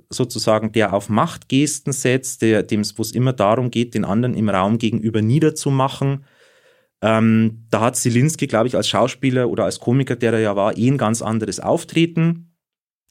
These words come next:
mit dem Putin nichts anfangen kann. Gleichzeitig war letztes Jahr, ich glaube im Herbst dann, die Zustimmungsrate für Zelensky bei fünfundzwanzig Prozent. In der Ukraine, also relativ schlecht.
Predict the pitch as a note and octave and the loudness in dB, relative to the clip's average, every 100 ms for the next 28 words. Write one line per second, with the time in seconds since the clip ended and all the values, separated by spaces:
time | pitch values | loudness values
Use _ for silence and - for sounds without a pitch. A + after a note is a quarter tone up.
0 | - A2+ A2 A2 - B2+ G#2+ G#2 - E2 | -6 -4 -2 -2 -2 -4 -2 -4 -4 -4
1 | A2+ A#2 A2+ A2+ A2 A#2 A#2+ - - A2+ | -2 0 0 -2 -2 -4 -8 -12 0 0
2 | A#2+ A#2+ A#2+ A2 F#2+ F#2+ G#2 G#2 - G2+ | 4 2 2 -4 2 4 6 4 2 0
3 | A#2+ - - - G2+ G2 G2+ G2+ G#2+ - | 0 -2 -8 -4 2 4 4 4 2 -6
4 | - - - _ - - F2+ - - F2+ | -20 -20 -20 _ -20 -20 -20 -20 -8 0
5 | F2+ A#2 A2+ F#2+ F#2 G#2 A2+ - G2+ G2+ | 2 4 2 2 2 2 0 -4 0 0
6 | G2+ F2 - F#2 - - G#2+ G2+ G2 F#2+ | 0 -4 -6 -8 -6 -4 -2 -2 2 2
7 | G2+ A2+ G2+ G#2 G2 G#2+ - F2 F#2+ F2+ | 0 -4 -2 0 2 0 0 -2 0 2
8 | F2 - - G#2 G2 F#2+ F#2 - - F2 | 0 -4 -4 -2 -2 -4 -6 -10 -14 -4
9 | F#2 F2 D#2 _ _ _ _ _ _ _ | 0 0 -2 _ _ _ _ _ _ _
10 | _ - F2 C2 - D#2+ C2 E2+ - F2 | _ -2 0 0 -2 -4 -2 -2 -2 0
11 | F2+ F#2 F#2 - - F#2+ C3 - - | 2 0 0 -6 0 2 2 -2 -16